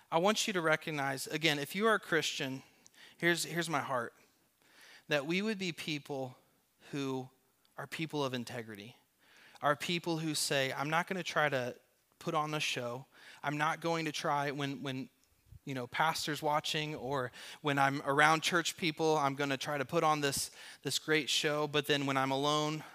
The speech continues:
I'm full of sin and I'm full of corrupt morals and I'm full of treating people terribly." And no, that we would be people who allow the Holy Spirit to speak to us in our private lives,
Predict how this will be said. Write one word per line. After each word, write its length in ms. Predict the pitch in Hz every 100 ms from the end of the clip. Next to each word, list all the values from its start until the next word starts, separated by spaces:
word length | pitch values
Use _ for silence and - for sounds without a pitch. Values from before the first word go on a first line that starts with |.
| -
I'm 140 | 139 131
full 380 | - 147 143 135
of 320 | 127 127 - _ _ _ _ _ _ _ _
sin 440 | - - 165 160 156
and 140 | 143
I'm 120 | 135
full 360 | - 147 139 135
of 280 | 123 120 -
corrupt 440 | 151 139 139 - _ _ _ _ _ _
morals 520 | 139 131 147 147 143 147
and 100 | 135
I'm 100 | 127
full 340 | - 143 139
of 300 | 131 127 - _ -
treating 380 | - 156 156 143
people 360 | 151 143 139
terribly." 640 | - 143 147 139 139 135 120
And 240 | 131 127 - - _ _ _ _ _ _
no, 220 | 175 139 135 _ _ _ _ _ _
that 220 | 151 139 139
we 160 | 170
would 140 | 190 170
be 140 | 143
people 580 | - 147 139 139 135 123 _ _ _ _ _
who 180 | 151 147
allow 300 | 131 135 160
the 120 | 160
Holy 220 | 143 131
Spirit 420 | - - 123 117
to 80 | -
speak 340 | - - 185 -
to 120 | 139
us 160 | 127 135
in 80 |
our 100 | 123
private 420 | 113 120 120 113 -
lives, 420 | - - -